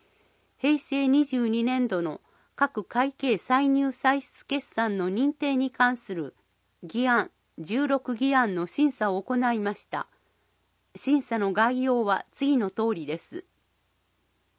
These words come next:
議会事務局。会議録及び議会だよりの印刷製本費について質疑があり、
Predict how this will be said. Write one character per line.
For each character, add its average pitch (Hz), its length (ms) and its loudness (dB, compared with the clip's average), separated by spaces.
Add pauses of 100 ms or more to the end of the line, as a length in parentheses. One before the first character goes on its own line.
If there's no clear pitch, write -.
(520)
議 196 180 -8
会 277 300 0
事 220 120 -6
務 254 160 2
局。 - 440 -8 (1160)
会 277 260 -2
議 277 120 2
録 240 420 -2
及 240 220 2
び 180 180 -8
議 170 140 -10
会 269 320 -2
だ 277 140 2
よ 269 100 2
り 180 160 -4
の 160 180 -4
印 247 180 0
刷 262 340 -6
製 269 240 -2
本 285 240 -2
費 233 160 -4
に 196 120 -4
つ - 140 -10
い 202 120 -6
て 160 200 -4
質 - 320 -12
疑 240 160 -4
が 170 160 -4
あ 175 60 -2
り、 180 200 -10